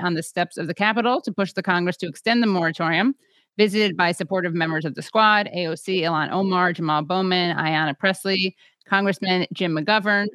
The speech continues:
with Cori Bush calling the Democratic-controlled House's failure to roll call vote on Congresswoman Waters' extension a moral failure.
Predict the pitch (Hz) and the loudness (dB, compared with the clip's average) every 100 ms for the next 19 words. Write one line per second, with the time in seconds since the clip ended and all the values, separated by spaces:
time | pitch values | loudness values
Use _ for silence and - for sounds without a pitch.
0 | _ 185 170 220 214 180 190 - 185 180 | _ -8 -2 0 2 0 -4 -2 0 0
1 | 180 170 170 208 233 233 214 202 - - | 0 0 -2 0 0 2 0 0 -4 -14
2 | _ - 196 175 - 196 190 185 - - | _ -6 -4 -4 -2 0 2 0 -2 -4
3 | 190 185 175 - 180 180 175 170 - - | -4 -2 -8 -2 0 2 2 -2 -4 -6
4 | 180 156 208 277 - 175 156 160 165 170 | -4 0 2 0 0 2 2 0 -4 -6
5 | 156 175 - 175 180 175 165 165 175 170 | -4 -4 -4 -6 -2 -2 -2 -4 -4 -4
6 | 165 - 165 160 160 160 156 - - 175 | -4 0 2 2 2 0 -4 -12 -2 0
7 | 170 - 147 190 - _ _ _ _ 180 | 0 -2 -10 -12 -18 _ _ _ _ 2
8 | 180 180 - - 180 202 214 220 233 - | 4 2 0 -4 0 2 4 2 0 -4
9 | _ 196 170 143 - - | _ -4 0 0 -4 -12